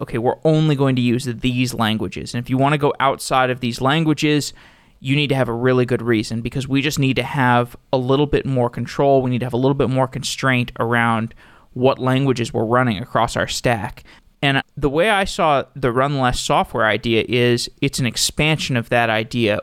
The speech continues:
where you expand it to tools and cloud services, where you say, if we are going to run a relational database, we're using Amazon R D S and we're using Postgres, and that's it.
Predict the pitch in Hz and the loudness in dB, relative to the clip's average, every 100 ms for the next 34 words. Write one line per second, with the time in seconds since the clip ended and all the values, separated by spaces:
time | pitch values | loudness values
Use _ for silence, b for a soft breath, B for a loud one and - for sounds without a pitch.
0 | - 127 123 120 117 - 127 127 - - | -4 0 2 2 0 -4 -6 -4 -4 0
1 | 143 156 - - - 123 123 123 b b | 0 0 -4 -6 -2 0 0 -4 b b
2 | - 240 277 - - - - 139 139 - | -2 0 0 -4 -12 -14 -2 -2 0 0
3 | 143 147 - 208 226 196 - - 139 139 | 0 0 0 0 2 -2 -6 -4 0 2
4 | 135 - 151 135 131 123 123 b b b | 2 0 0 2 2 0 -4 b b b
5 | b _ 156 143 139 139 175 208 214 160 | b _ 0 0 -4 -2 0 2 2 0
6 | 143 147 151 156 147 120 131 117 113 120 | 2 2 0 0 -2 0 0 0 -2 -6
7 | - _ _ 135 123 120 117 113 - _ | -12 _ _ 0 2 2 0 -2 -8 _
8 | - 127 127 123 - 160 131 120 117 120 | -10 -2 2 2 2 0 2 2 2 2
9 | 120 117 - b b b b _ 120 123 | 0 0 -8 b b b b _ 0 2
10 | 135 135 123 135 170 165 156 147 147 139 | 2 0 -2 -2 0 0 2 2 0 0
11 | 131 127 123 - - _ 139 127 123 117 | 2 2 0 -4 -10 _ 0 2 2 0
12 | 113 - 107 - - 95 - - - 123 | -2 -2 -2 -4 -2 -2 -2 -6 -4 -2
13 | 123 127 - 160 160 - | 0 -2 -2 0 2 0